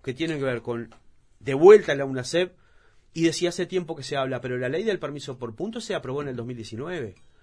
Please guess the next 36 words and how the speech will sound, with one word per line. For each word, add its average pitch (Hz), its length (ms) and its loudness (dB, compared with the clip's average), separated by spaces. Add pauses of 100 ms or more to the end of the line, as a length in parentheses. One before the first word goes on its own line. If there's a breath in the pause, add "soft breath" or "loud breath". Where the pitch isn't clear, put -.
Durante 135 280 -4
todo 175 160 -2
el 185 100 -2
periodo 165 380 -4
pasado 175 480 -6
no 175 400 -6
se 143 380 -6
reglamentó 120 560 -8
la 120 100 -6
ley. 104 140 -14 (260)
Nosotros 160 200 -10
la 165 60 -6
subimos 147 380 -8
en 143 60 -8
marzo, 233 460 -2 (220 soft breath)
en 123 120 -8
septiembre 165 400 -6
estaba 151 280 -6
decretada. 113 640 -10 (340)
¿Me 120 100 -10
explico? 165 360 -4
O - 60 -12
sea, 104 240 -10
también, 151 600 -6 (300)
este, 107 480 -12 (460 soft breath)
no 180 240 6
pasaron 160 400 -2
cosas 127 360 -6
de 110 60 -10
alguna 135 240 -8
manera, 143 420 -2 (400 soft breath)
producto 143 440 -2
de 156 80 4
otras, 165 280 2
pero 123 160 -4
bueno. 135 380 -2